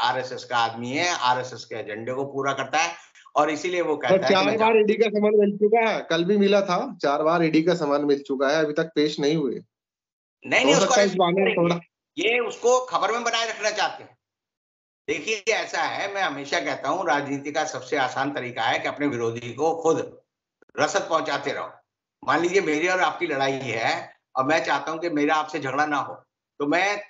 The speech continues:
Speaker 1: फलाने सिंह को, किसी और आदमी को कहूंगा, "ये मेरा विरोधी है", तो खबर आएगी जी, रविंद्र जी उसका विरोध करते हैं, तो लोग ढूंढेंगे, "भाई, फलाना आदमी क्यों है?" उसके पास जाएंगे, "भाई, तेरा विरोध क्यों करते हैं?" वो मेरे ऊपर दो चार आय बाय शाय लगाएगा।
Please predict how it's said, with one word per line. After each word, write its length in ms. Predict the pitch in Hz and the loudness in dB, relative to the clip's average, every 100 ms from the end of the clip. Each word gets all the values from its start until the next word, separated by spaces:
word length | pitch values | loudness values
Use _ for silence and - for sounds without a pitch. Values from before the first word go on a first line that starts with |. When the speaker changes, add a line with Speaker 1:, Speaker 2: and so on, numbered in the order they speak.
| _ | _
Speaker 1:
फलाने 500 | 143 147 165 190 185 | -2 0 0 -6 -10
सिंह 260 | - 180 175 | -8 -6 -4
को, 140 | 165 151 | -4 -4
किसी 240 | 156 165 | -4 2
और 180 | 160 165 | 4 4
आदमी 300 | 165 156 156 | 2 0 -6
को 120 | 151 | -4
कहूंगा, 260 | 147 151 170 | -2 0 0
"ये 200 | 165 175 | 0 2
मेरा 160 | 160 | 2
विरोधी 420 | 143 123 110 98 | 0 -2 -6 -8
है", 100 | 90 _ _ _ _ _ | -18 _ _ _ _ _
तो 80 | 147 | -4
खबर 240 | 143 175 | 2 2
आएगी 260 | 190 175 175 | 2 0 -6
जी, 140 | 190 | -4
रविंद्र 380 | 196 156 170 175 170 | -2 -2 -2 -2 -4
जी 100 | 170 | -4
उसका 200 | 185 - | -4 -2
विरोध 300 | 190 185 190 | 0 0 0
करते 240 | 185 147 160 | -2 -4 -8
हैं, 220 | 143 _ _ _ | -10 _ _ _
तो 60 | 156 | 2
लोग 240 | 165 175 | 4 4
ढूंढेंगे, 320 | 147 131 139 | 0 -2 -2
"भाई, 120 | 180 196 | 0 0
फलाना 300 | 156 143 165 | 0 2 2
आदमी 260 | 170 175 | 0 -2
क्यों 180 | 170 170 | -10 -10
है?" 100 | 165 - _ _ | -10 -14 _ _
उसके 200 | 143 143 | -6 -2
पास 160 | 190 190 | 0 0
जाएंगे, 260 | 180 190 | 0 -4
"भाई, 100 | 190 | -6
तेरा 340 | 185 - 156 160 | -8 -8 -2 -2
विरोध 300 | 165 170 170 | 0 -2 -2
क्यों 140 | 180 | -2
करते 240 | 175 175 175 | -2 -2 -4
हैं?" 240 | 170 - _ _ | -6 -12 _ _
वो 120 | 160 | 0
मेरे 200 | 180 180 | 2 2
ऊपर 240 | 180 175 147 | 2 0 0
दो 120 | 139 | 0
चार 160 | 156 | 2
आय 140 | 156 160 | 2 2
बाय 160 | 170 | 0
शाय 160 | 170 170 | 0 -4
लगाएगा। 320 | 170 165 160 | -2 -2 -2